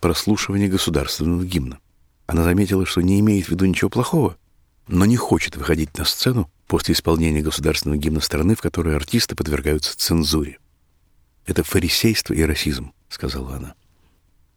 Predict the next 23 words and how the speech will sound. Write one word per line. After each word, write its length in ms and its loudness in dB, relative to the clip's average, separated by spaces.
Естественно, 400 -2
патриоты-американцы 880 0
её 140 2
возненавидели, 960 0
а 100 -6
Фрэнк 300 0
Синатра, 380 0
тот 240 -2
вообще 240 -4
пообещал 520 -4
надрать 380 2
ей 100 0
задницу. 560 0
Обещание, 460 0
впрочем, 360 -2
весьма 280 0
разумно 500 -2
не 240 0
сдержал. 560 -8
И 120 0
так 180 0
всё 160 -2
время. 300 -4